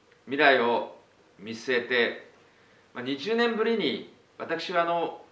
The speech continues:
目黒区の憲法と呼んでますけれども、この基本構想を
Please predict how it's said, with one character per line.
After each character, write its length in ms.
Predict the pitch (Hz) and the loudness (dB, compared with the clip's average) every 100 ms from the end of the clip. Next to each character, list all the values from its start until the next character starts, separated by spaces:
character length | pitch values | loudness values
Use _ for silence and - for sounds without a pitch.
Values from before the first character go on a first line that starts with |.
| _ | _
目 100 | 123 | -6
黒 160 | 143 202 | -2 -2
区 80 | 202 | -2
の 80 | 135 | -6
憲 280 | 233 269 - | -4 -4 -2
法 140 | 208 160 | -2 0
と 100 | 131 | -2
呼 60 | |
ん 40 | 120 | -4
で 80 | 127 | -4
ま 100 | 131 | -4
す 120 | - | -4
け 80 | 113 | -6
れ 80 | |
ど 80 | 101 | -6
も、 400 | 101 120 113 - - - _ - | -4 -4 -4 -8 -20 -20 _ -20
こ 140 | - 143 | -8 -2
の 440 | 143 170 - - - | 0 0 -2 -14 -14
基 100 | - | -4
本 280 | 190 196 | -2 -2
構 340 | 190 202 196 135 | -4 4 4 4
想 180 | - 107 | 0 -2
を 500 | 101 127 107 - | 0 0 0 -6